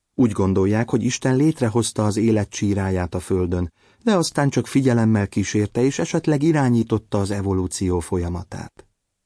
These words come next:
A Biblia azonban nem ezt tanítja. A Biblia szerint Jehova Isten megteremtette a növények és az állatok összes alapvető faját,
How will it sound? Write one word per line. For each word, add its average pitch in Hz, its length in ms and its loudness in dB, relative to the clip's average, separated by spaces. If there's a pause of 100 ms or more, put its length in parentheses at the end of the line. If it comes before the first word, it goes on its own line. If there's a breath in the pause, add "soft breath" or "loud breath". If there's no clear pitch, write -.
(580)
A - 100 -2
Biblia 160 440 4
azonban 110 440 2
nem 92 240 0
ezt 82 200 -8
tanítja. - 640 -12 (1300)
A 101 100 0
Biblia 175 380 4
szerint 151 380 0
Jehova 156 320 2
Isten 123 300 0
megteremtette 113 800 0
a 92 60 0
növények 131 540 0
és 123 140 0
az 104 120 -2
állatok 120 460 -2
összes 143 400 0
alapvető 98 540 -2
faját, 87 560 -4